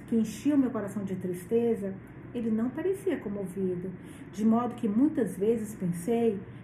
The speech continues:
que ele sentisse pouco carinho por mim. Ele, porém, era meu pai, e a única pessoa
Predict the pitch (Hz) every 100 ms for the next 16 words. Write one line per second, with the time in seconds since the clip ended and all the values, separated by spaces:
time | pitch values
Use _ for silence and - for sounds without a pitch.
0 | - 262 254 277 269 277 - 311 247 262
1 | 302 262 208 190 190 180 202 175 185 175
2 | 175 - - - - - - 214 220 220
3 | 202 214 220 226 277 - 208 175 - -
4 | - - - - 220 214 262 320 349 339
5 | - 262 262